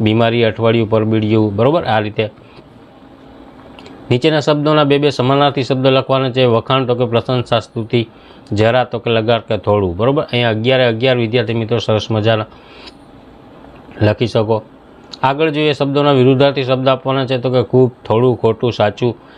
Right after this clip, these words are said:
ફાયદા, ગેરફાયદા, કડવી, મીઠી, ના આવવું, જવું. ગાઈસ, એ રીતે શબ્દ સમૂહ છે ગાઈસ. તો કે ઘરનો શરૂનો પરસાળમાં જતો પહેલાંનો ખુલ્લો ભાગ એટલે કે ઓસરી. પછી અહીંયા રવૈયા, તો સરસ મજાના આઠે આઠ શબ્દ સમૂહ છે ગાઈસ, લખી શકો.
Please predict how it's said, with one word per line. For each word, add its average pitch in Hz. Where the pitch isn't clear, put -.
ફાયદા, 131
ગેરફાયદા, 127
કડવી, 120
મીઠી, 113
ના 107
આવવું, 110
જવું. 87
ગાઈસ, 147
એ 127
રીતે 123
શબ્દ 110
સમૂહ 120
છે 120
ગાઈસ. 120
તો 139
કે 143
ઘરનો 135
શરૂનો 135
પરસાળમાં 127
જતો 113
પહેલાંનો 120
ખુલ્લો 113
ભાગ 110
એટલે 98
કે 104
ઓસરી. 104
પછી 104
અહીંયા 113
રવૈયા, 107
તો 120
સરસ 117
મજાના 113
આઠે 113
આઠ 120
શબ્દ 113
સમૂહ 113
છે 110
ગાઈસ, 110
લખી 98
શકો. 101